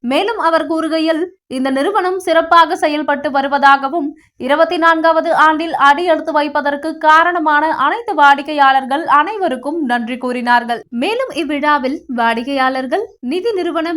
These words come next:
மேலாளர்கள், ஊழியர்கள் மற்றும் நண்பர்கள் அனைவரும் பங்கேற்று சிறப்பித்தனர். விழாவின் ஏற்பாடுகள் அனைத்தும் ஹாசன் ஹோண்டா பொது மேலாளர் ஸ்ரீதர் மற்றும் ஊழியர்கள் சிறப்பாக ஏற்பாடு செய்திருந்தனர்.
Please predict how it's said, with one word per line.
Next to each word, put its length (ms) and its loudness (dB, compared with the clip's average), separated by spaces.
மேலாளர்கள், 640 -2
ஊழியர்கள் 760 0
மற்றும் 300 -6
நண்பர்கள் 500 -2
அனைவரும் 420 -6
பங்கேற்று 560 -4
சிறப்பித்தனர். 600 -6
விழாவின் 480 -2
ஏற்பாடுகள் 680 -2
அனைத்தும் 400 -6
ஹாசன் 460 0
ஹோண்டா 400 -2
பொது 240 -4
மேலாளர் 640 -2
ஸ்ரீதர் 500 -4
மற்றும் 320 -10
ஊழியர்கள் 680 0
சிறப்பாக 520 -2
ஏற்பாடு 520 -2
செய்திருந்தனர். 640 -6